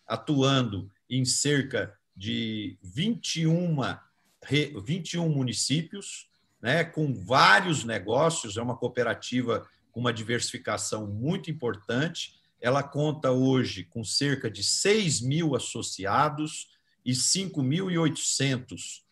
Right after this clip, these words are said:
é, funcionários, colaboradores da cooperativa. A Copavel deve fechar o ano com faturamento superior a três bilhões e meio.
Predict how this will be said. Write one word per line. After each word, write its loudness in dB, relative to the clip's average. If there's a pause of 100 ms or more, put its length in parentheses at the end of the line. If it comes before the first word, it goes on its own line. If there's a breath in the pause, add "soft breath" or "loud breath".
(300)
é, -2
funcionários, 0
colaboradores -2
da -6
cooperativa. -4 (360 soft breath)
A -4
Copavel 2 (380)
deve 6
fechar 2
o 0
ano 2
com -8
faturamento -4
superior 0
a 0
três 2
bilhões -2
e -6
meio. -4